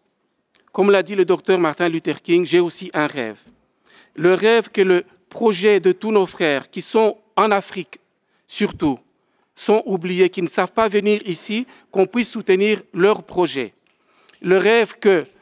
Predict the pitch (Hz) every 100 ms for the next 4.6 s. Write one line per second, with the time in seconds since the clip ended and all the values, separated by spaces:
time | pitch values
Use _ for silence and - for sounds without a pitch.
0 | _ _ - 175 208 208 - 247 202 208
1 | 190 165 131 _ _ - 240 233 - 214
2 | - 233 208 196 220 - 208 208 190 190
3 | 202 - - 202 226 240 208 - 208 -
4 | - 175 175 175 202 269